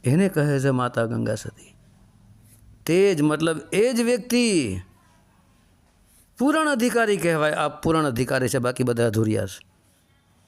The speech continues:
આ પૂર્ણ નથી, અધૂરા છે. હમ? ચેલા ચેલિયું મૂંડવામાં જે પડ્યા ને, અધૂરા છે. આતમ પરમાત્મ શબ્દનું જ્ઞાન નથી થયું, કારણ કે આતમરૂપી પતંગિયું દીવા પાસે એટલે પાછો ન આવે એ માયામાં.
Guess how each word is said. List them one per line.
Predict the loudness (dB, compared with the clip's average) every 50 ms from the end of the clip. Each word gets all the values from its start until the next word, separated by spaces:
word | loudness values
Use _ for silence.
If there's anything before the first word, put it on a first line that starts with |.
| _ _ -8 -8
આ |
પૂર્ણ | -4 -2 -2 0 0 0
નથી, | 0 -2 -2 -2 -2
અધૂરા | 0 0 0 0 0 -2 -4
છે. | -6 -10 -16 -20 -20 -20 _ _ _ _ _ _ _ _ _ _ _ _ _ _ _ _ _ _ _ _ _ _ _ _ _ _ _ _ _ _ _ _ _ _ _ _ _ _ _ _ _ _ _ _ _ _ _ 0
હમ? | 0 0
ચેલા | 0 -2 -4 -2 0 0 0 0
ચેલિયું | 0 0 0 0 0 0
મૂંડવામાં | 0 2 2 2 0 0 0 -2
જે | -2
પડ્યા | 0 0 0 0 2
ને, | 0 0
અધૂરા | 0 2 2 2 2 0 0 -2
છે. | -6 -8 -12 -14 _ _ _ _ _ _ _ _ _ _ _ _ _ _ _ _ _ _ _ _ _ _ _ _ _ _ _ _ _ _ _ -8 -6
આતમ | -4 -2 -2 -4 -2
પરમાત્મ | -2 -2 -2 -4 -4 -4 -4 -4 -2
શબ્દનું | -2 -2 -2 0 0 0 0
જ્ઞાન | 0 -2 -2
નથી | -2 -4 -4 -2 0 0
થયું, | 0 2
કારણ | 2 0 0 0
કે | 0 -2 -2 -4 -6 -14 _ _ _ _ _ _ -6
આતમરૂપી | -4 -2 -2 0 0 0 0 0 0
પતંગિયું | 0 0 0 -2 -2 -2 0 0 2
દીવા | 2 2 2 0
પાસે | 0 -2 -2 -2
એટલે | -2 -4
પાછો | -4 -4 -4 -2 -2 0
ન | 0
આવે | 0 0 0 0 -2 -2
એ | -2
માયામાં. | -2 -2 -2 -2 -4 -6 -8 -10